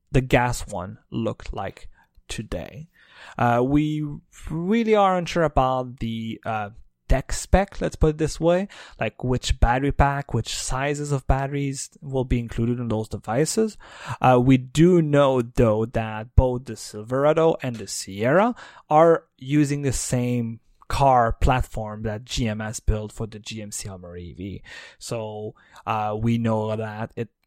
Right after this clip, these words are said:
the G M C Hummer has a two hundred plus kilowatt hour battery, so we might see s-, similar battery pack sizes for those pickup trucks, maybe just a little bit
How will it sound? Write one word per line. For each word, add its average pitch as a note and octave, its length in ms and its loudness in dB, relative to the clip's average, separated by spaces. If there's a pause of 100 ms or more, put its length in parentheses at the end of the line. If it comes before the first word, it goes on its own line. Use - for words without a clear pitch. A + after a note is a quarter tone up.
(300)
the A#2 260 0
G A#2+ 300 2
M A2+ 100 -4
C A#2 160 -4
Hummer C3+ 480 0
has A#2 420 -8
a G#2 140 -10
two - 240 -4
hundred A2+ 540 -6 (140)
plus A2 420 -2 (180)
kilowatt B2 380 0
hour A2 300 -6
battery, E3 520 0
so A2+ 680 -2
we A#2 160 2
might A2 260 -4
see A#2 340 -4
s-, - 280 -10 (580)
similar C#3+ 760 4
battery A#2 320 0
pack - 280 -8
sizes G#2+ 760 -8
for - 280 -10
those G2+ 360 -10
pickup - 380 -2
trucks, - 240 0
maybe A2+ 220 -4
just - 440 -14
a - 40 -18
little G#2 140 -8
bit G#2 160 -12